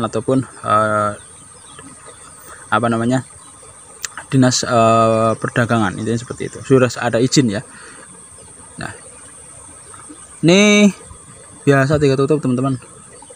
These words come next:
pertanyaan enam belas liter. Nah, seperti ini. Oke, jelas ya. Eh,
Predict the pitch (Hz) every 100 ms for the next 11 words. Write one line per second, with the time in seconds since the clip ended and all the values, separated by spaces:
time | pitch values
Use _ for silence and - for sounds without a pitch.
0 | - - - - - - - - - -
1 | - - - - - - - - - -
2 | - - - - - - 123 127 117 110
3 | 107 - - 120 - 110 - 117 120 117
4 | - - - - - - - - - -
5 | - - - 247 247 202 247 233 262 247
6 | - 170 175 175 175 175 175 175